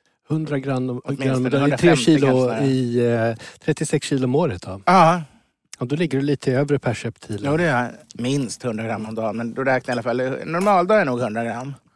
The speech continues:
Speaker 2: Kanske mer egentligen. Och då räknar jag inte med allt man har i matlagningen.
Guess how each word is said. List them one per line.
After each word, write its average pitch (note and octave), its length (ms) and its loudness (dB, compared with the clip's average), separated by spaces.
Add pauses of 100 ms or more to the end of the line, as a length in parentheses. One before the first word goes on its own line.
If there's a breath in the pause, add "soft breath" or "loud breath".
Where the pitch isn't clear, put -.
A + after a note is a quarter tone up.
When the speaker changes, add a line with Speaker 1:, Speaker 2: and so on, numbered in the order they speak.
(580)
Speaker 2:
Kanske - 320 -16
mer A#2 460 -6
egentligen. A#2+ 500 -8 (300)
Och B2+ 60 -10
då D3 80 -2
räknar C#3 320 0
jag D3 60 0
inte C#3 120 -6
med C3 160 0
allt B2 140 -2
man B2+ 100 -4
har B2 80 -2
i B2 40 -4
matlagningen. C3 880 -2